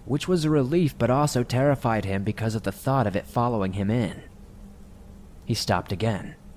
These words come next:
to see if maybe this thing would just keep going this time. It stopped again. How did this thing know that he was stopping? Why did it stop with him? My grandfather decided to walk faster.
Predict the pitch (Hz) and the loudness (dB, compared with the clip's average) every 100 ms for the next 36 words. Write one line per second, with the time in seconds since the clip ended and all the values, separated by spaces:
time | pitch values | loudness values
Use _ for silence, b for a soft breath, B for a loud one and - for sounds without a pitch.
0 | - - 120 131 127 117 123 123 123 117 | -14 -8 -2 2 4 4 2 4 2 0
1 | - - - 165 190 190 147 131 123 - | -4 -20 -4 -2 0 0 2 0 0 -2
2 | 117 127 139 110 98 - 92 - - - | 2 4 4 4 0 -2 -4 -4 -10 -14
3 | - - - - - - - - - 120 | -20 -20 -20 -20 -20 -20 -20 -12 -2 -2
4 | - - 85 - 92 90 80 - - - | -2 -4 -4 -2 -4 -4 -6 -10 -14 -18
5 | - - - - 135 196 240 165 139 - | -20 -20 -16 -4 0 2 0 0 0 2
6 | 123 110 107 107 101 92 98 87 - 113 | 2 2 4 2 2 0 -2 -6 -2 0
7 | 98 92 92 - - - - - - - | 0 -2 -8 -10 -16 -18 -14 -12 -10 -8
8 | 95 95 104 110 110 - 110 104 113 117 | -2 2 2 2 0 0 2 2 2 2
9 | 101 - - - - - - - - - | 2 -4 -8 -12 -12 -12 -14 -14 -14 -12
10 | - 110 117 127 113 117 120 120 113 110 | -2 4 6 4 4 4 4 4 4 4
11 | 113 113 113 101 101 87 90 90 - 117 | 4 2 2 2 2 0 0 0 2 2
12 | 110 - 85 - | 2 -4 -8 -10